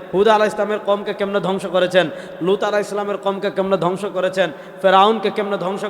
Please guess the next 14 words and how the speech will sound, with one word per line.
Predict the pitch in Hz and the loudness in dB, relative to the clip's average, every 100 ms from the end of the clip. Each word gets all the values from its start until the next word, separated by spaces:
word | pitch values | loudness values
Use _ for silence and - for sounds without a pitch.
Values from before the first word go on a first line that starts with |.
| 170 | -2
করেছেন, | 185 190 175 - - - | 0 2 0 -2 -12 2
নমরুদকে | 185 190 208 226 220 202 | 4 8 6 6 2 0
কেমনে | 202 196 180 | -2 -2 -2
ধ্বংস | 202 208 190 | -4 -4 -2
করেছেন, | 190 196 170 - - - | 0 2 0 -2 -14 0
শুআইবের | 190 185 220 220 220 208 | 4 6 6 4 2 2
কওমকে | 214 208 208 | 0 0 -4
কেমনে | 208 156 190 151 180 | -4 -4 -6 -6 -6
ধ্বংস | 190 190 185 | -4 -4 -2
করেছেন, | 190 196 175 - - - - | 0 2 0 -2 -12 -2 6
সামুদকে | 190 208 240 240 214 | 6 6 4 2 -2
কেমনে | 220 202 202 175 | 0 -2 -2 -2
ধ্বংস | 202 202 180 | -2 -2 0
করেছেন, | 190 175 | 2 4